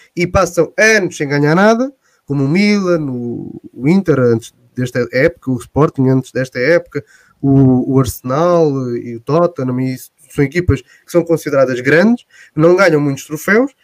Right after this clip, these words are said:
mas são consideradas grandes porque têm estes fatores. A, a massa adepta, tem história, tem, tem, tem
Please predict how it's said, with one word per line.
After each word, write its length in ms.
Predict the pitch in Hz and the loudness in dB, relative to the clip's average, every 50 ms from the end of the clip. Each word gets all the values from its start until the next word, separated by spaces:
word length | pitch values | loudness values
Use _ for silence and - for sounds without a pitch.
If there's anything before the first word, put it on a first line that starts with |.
| _ _ _ | _ _ _
mas 180 | 226 269 294 - | -2 -2 0 0
são 140 | - 311 | 0 -2
consideradas 720 | - - 277 285 269 262 - - 220 220 240 240 254 240 | 0 2 4 4 4 2 0 0 2 4 4 4 2 0
grandes 320 | 226 220 226 226 214 - - | 0 0 0 0 0 -2 -8
porque 200 | - 156 151 - | -10 -12 -10 -6
têm 140 | - 175 185 | -4 -4 -4
estes 160 | 190 185 - | -4 -6 -6
fatores. 460 | - 190 185 185 190 180 170 - - _ _ _ _ _ _ - | -6 -6 -6 -6 -6 -8 -8 -8 -12 _ _ _ _ _ _ -6
A, 280 | - 127 127 - - - | -2 -2 -2 -2 -2 -2
a 20 | |
massa 360 | 123 143 185 208 202 - 202 | -2 0 0 0 0 0 0
adepta, 600 | 196 180 190 190 185 180 180 180 _ - 175 175 180 - _ _ _ _ | -2 0 0 -2 -2 -2 -4 -6 _ -6 -6 -6 -6 -8 _ _ _ _
tem 140 | - 139 143 | -2 0 0
história, 840 | 165 - - - 190 185 185 180 180 180 175 180 175 175 175 175 175 _ _ _ _ _ _ - | 0 0 -2 0 2 4 4 6 6 6 6 4 2 0 0 -4 -10 _ _ _ _ _ _ -2
tem, 580 | - 147 143 143 143 143 139 139 135 135 131 | 0 2 2 2 0 -2 -4 -4 -4 -4 -6
tem, 360 | 127 120 - 156 151 151 151 147 143 147 151 156 156 127 113 120 120 123 _ | -6 -4 0 2 2 2 2 0 -2 -2 -2 -2 -4 -6 -8 -14 -18 -10 _
tem 460 | - 151 147 147 147 143 156 160 156 | -2 0 2 2 2 2 2 0 0